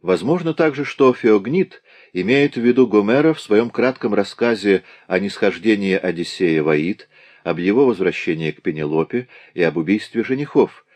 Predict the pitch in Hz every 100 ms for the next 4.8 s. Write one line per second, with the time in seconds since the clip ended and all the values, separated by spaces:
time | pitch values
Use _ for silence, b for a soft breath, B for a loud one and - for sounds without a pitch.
0 | _ - - 147 156 - 113 113 - 123
1 | 120 117 78 104 - 117 113 113 107 98
2 | - 117 101 85 78 101 160 165 165 -
3 | _ b b 85 82 - 107 135 - 92
4 | 107 110 - 73 67 65 -